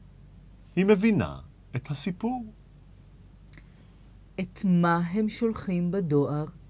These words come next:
Speaker 2: הם שולחים את המכתב בדואר.
Speaker 1: את מי הוא רואה כל יום במשרד? הוא רואה את תמר כל יום במשרד.
Speaker 2: את מה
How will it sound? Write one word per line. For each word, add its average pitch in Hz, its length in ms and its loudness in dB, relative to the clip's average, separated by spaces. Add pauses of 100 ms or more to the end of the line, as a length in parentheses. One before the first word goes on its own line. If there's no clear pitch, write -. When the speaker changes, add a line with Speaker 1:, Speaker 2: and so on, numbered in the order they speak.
(800)
Speaker 2:
הם 147 120 -6
שולחים 135 560 -4
את 131 140 -6
המכתב 190 520 -2 (100)
בדואר. 131 520 0 (1160)
Speaker 1:
את - 220 -4
מי 208 320 4 (760)
הוא 139 160 2
רואה 139 260 0 (140)
כל 139 260 0
יום 131 280 0
במשרד? 117 640 -2 (1040)
הוא 104 160 -2
רואה 131 460 -6 (280)
את - 220 -12
תמר 120 560 -2 (240)
כל 208 280 -2
יום 127 300 0
במשרד. 98 540 -4 (1900)
Speaker 2:
את 180 260 -8
מה 180 360 4